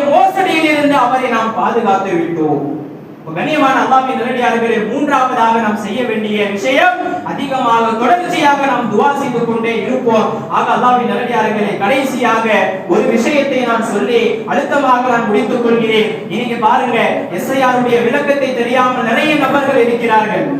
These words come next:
நம்முடைய மஹல்லாவிலேயே, நம்முடைய மஹல்லாவிலேயே இன்னைக்கு நல்ல நாலேஜாக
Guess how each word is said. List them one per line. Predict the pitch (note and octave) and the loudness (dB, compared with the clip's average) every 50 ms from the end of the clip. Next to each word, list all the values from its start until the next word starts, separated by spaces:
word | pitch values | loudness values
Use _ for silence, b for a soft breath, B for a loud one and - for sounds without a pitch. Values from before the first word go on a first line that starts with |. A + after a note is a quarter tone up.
| C4 - - | -4 -4 -2
நம்முடைய | - G3+ B3+ E4+ E4+ E4+ E4+ D#4+ D#4 D#4 C#4+ | -2 0 2 2 2 2 2 2 2 2 2
மஹல்லாவிலேயே, | C4+ D#4+ E4 E4 E4 D#4+ D#4 D#4 D4+ D4 C#4+ C4+ C4 A#3+ - - - - - - - - - - - - - - - - - - - - - - | 0 0 0 2 2 2 2 2 0 0 0 2 2 0 0 -2 -2 -6 -8 -10 -12 -14 -16 -16 -18 -18 -20 -20 -20 -20 -20 -20 -20 -16 -10 -6
நம்முடைய | F#3+ A3+ D4 D#4 D#4 D#4 D#4 C#4+ C#4+ | -4 -2 0 0 2 2 2 2 2
மஹல்லாவிலேயே | D4 D4+ D#4+ D#4+ D#4+ D#4+ D#4 D4+ - C#4+ C#4+ D4 D#4 D#4 D4 | 2 2 2 2 2 2 2 2 2 0 0 2 2 0 0
இன்னைக்கு | C#4 - - - C#4 A#3+ | 0 -2 -2 -2 -2 0
நல்ல | B3 C#4+ C#4+ C#4+ C#4+ C#4 C#4 | 0 0 0 0 0 2 2
நாலேஜாக | - - C#4 C#4+ C#4+ C#4+ C#4 C#4 C4+ C4+ - | 2 2 2 2 2 2 0 0 0 0 0